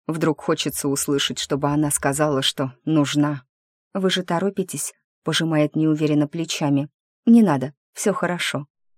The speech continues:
Ещё раз спасибо, что не прошли мимо". Ну и ладно. Иду к красавчику, сажусь за руль и уже, выезжая со двора, вижу, что она сидит на асфальте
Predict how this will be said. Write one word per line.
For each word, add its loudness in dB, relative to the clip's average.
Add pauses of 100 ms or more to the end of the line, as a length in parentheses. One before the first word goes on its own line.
Ещё 0
раз 0
спасибо, -2
что -2 (200)
не 2
прошли -4
мимо". 2 (600)
Ну 6
и 6
ладно. 2 (340)
Иду 0
к -10
красавчику, -2 (240)
сажусь -2
за 4
руль 4
и 2
уже, -2 (180)
выезжая 4
со 0
двора, 0
вижу, -4
что 0
она 0 (180)
сидит -2
на 2
асфальте 0